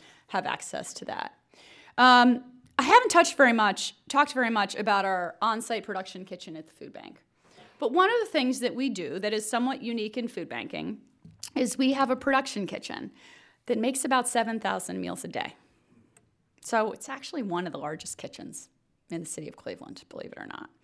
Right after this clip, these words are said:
Um, and we started this kitchen years ago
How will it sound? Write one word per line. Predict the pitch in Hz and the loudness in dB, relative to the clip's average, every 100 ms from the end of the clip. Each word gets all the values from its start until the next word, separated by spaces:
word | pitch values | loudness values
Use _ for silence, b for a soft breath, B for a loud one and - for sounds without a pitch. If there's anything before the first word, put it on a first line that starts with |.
| B B B B B - | B B B B B 8
Um, | 240 233 233 233 - | 12 12 10 6 4
and | 302 | 6
we | 339 | 6
started | - 427 466 403 | 4 6 6 6
this | 339 | 0
kitchen | - 262 - 226 220 220 | 2 2 2 0 -2 -4
years | 240 226 262 302 349 339 262 | -2 4 8 8 8 4 2
ago | 170 117 120 220 294 | 0 0 0 -2 -4